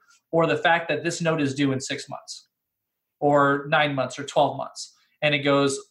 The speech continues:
"We spend our time putting out fires or dealing with the projects and making sure that we get through this and monitoring the market so that if we do need to make a shift or if the market takes a turn, we can have a conversation, not just say, 'Hey, we have a problem,'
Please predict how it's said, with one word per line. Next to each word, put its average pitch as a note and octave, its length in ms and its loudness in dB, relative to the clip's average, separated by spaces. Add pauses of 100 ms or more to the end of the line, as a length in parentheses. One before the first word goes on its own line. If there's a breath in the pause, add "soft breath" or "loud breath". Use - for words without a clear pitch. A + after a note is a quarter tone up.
(140)
"We E3+ 200 -2
spend G#3 260 2
our G#3+ 140 2
time D#3 540 0 (680)
putting F3+ 220 2
out G3 240 2
fires E3+ 560 4
or C#3 100 -4
dealing D#3+ 220 0
with F3 100 0
the F3 60 -8
projects D#3 540 0
and C#3+ 100 -8
making D#3+ 260 -4
sure D#3+ 300 -2
that C#3 180 0
we E3 120 0
get E3+ 260 -2
through D#3+ 140 -4
this D#3 240 -2
and C3+ 120 -4
monitoring E3+ 540 0
the F3 60 -2
market D3 480 -2 (260 soft breath)
so - 160 -6
that C#3 140 2
if C3 160 -4
we F#3 120 0
do F3 140 -2
need F#3 140 0
to F#3 80 2
make F#3 200 0
a F3+ 40 -6
shift A3+ 440 -4 (280)
or D3 340 2
if C#3+ 220 -4
the C#3+ 40 -8
market E3 360 0
takes - 280 -4
a C#3 60 -16
turn, F3+ 260 -2
we D#3 100 -2
can D#3 140 -6
have D#3+ 220 0
a F3 60 -2
conversation, D#3+ 760 -2 (280 loud breath)
not F3+ 240 2
just F3+ 160 -4
say, D#3 180 2
'Hey, E3+ 160 2
we D#3+ 120 -4
have D3 200 0
a C3+ 60 -4
problem,' G#3 600 0